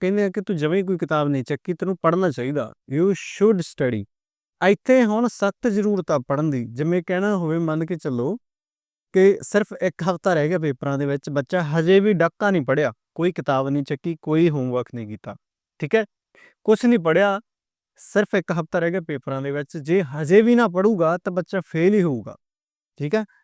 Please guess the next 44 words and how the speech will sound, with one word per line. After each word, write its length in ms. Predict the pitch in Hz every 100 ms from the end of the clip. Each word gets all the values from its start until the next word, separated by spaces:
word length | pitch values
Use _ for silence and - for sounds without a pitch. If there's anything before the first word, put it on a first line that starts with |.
| -
ਜੇ 280 | 131 147 190
ਹਜੇ 360 | 131 139 143 202
ਵੀ 120 | 214
ਨਾ 120 | 202
ਪੜ੍ਹਿਆ, 460 | 151 175 185 147 160 -
ਇੱਕ 180 | 151 -
ਹਫ਼ਤਾ 300 | 147 - 160
ਰਹਿ 160 | 131 139
ਗਿਆ 100 | 143
ਪੇਪਰਾਂ 360 | 135 135 131
'ਚ, 200 | 127 160 196 _ _
ਹੁਣ 160 | 147 165
ਵੀ 120 | 190
ਨਾ 100 | 208
ਪੜ੍ਹੂਗਾ 360 | 180 180 196 185
ਤਾਂ 120 | 190
ਬੱਚਾ 240 | 175 175 196
ਫੇਲ 280 | - 185 214
ਹੀ 60 | 214
ਹੋਊਗਾ। 300 | 151 165 202
ਬਹੁਤ 360 | 131 165 214
ਸਖਤ 320 | - 165 156 175
ਜ਼ਰੂਰਤ 400 | 160 165 156 156
ਆ 40 |
ਉਹਨੂੰ, 260 | 160 165 190
ਸਟਰੋਂਗ 400 | - 165 180 190
ਨੀਡ 260 | 175 180
ਹੈ 200 | 156 151
ਪੜ੍ਹਨ 440 | 185 - 208 220 180
ਦੀ, 160 | 131 - _ _ _ -
ਠੀਕ 160 | 160
ਹੈ? 100 | 233 - _ _ _ -
ਸਿਰਫ 220 | 226 240 - -
ਇੰਨਾ 300 | 185 196 208
ਕੀ 140 | 196 214
ਫਰਕ 340 | 180 165 -
ਆ 80 | 208
should 520 | - - 165 170 190 - _ _ -
ਤੇ 100 | 185
must 440 | 160 147 160 -
ਦੇ 120 | 175 175
ਵਿੱਚ 260 | 160 165
ਜਿਹੜੀ 220 | 156 160
ਆਪਾਂ 300 | 180 - 170